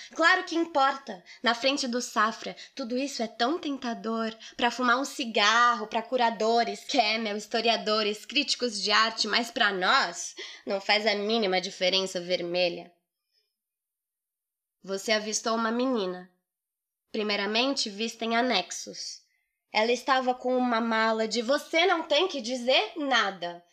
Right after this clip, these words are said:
Ela parecia ter só isso. Ela tinha cabelos, e nós queremos nos juntar a eles e desfilar pelo céu ou pelo inferno ou pelo purgatório, mas nós não.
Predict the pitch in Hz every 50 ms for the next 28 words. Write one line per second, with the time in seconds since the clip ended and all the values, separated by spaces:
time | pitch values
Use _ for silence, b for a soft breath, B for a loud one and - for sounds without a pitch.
0 | b b b b b - - 220 220 220 220 233 214 220 220 220 - - 247 233
1 | 220 220 220 - 233 226 220 - - 269 302 285 220 185 180 - - - - 185
2 | - _ _ b b b b b b b - 254 285 302 - - 311 302 302 302
3 | - 330 320 233 220 214 220 233 208 202 202 - - B B B 262 269 277 294
4 | 330 330 - 285 262 302 330 330 302 254 254 285 285 254 233 226 262 269 277 269
5 | - 311 339 359 349 294 262 233 240 269 277 285 262 240 220 233 226 226 247 -
6 | - 277 277 269 269 285 277 - 311 294 269 285 - - - - 233 247 285 269
7 | 240 226 226 B B 320 B - 311 302 - 330 285 285 285 294 294 - - -
8 | 262 226 - 262 247 226 233 214 202 B B B B - - - - 339 330 330
9 | 330 - - 311 339 311 262 311 294 285 - - 311 311 320 330 330 277 269 247
10 | 240 220 220 B B B 311 311 330 330 285 330 339 349 330 269 294 294 320 370
11 | 440 415 370 285 247 226 214 202 208 202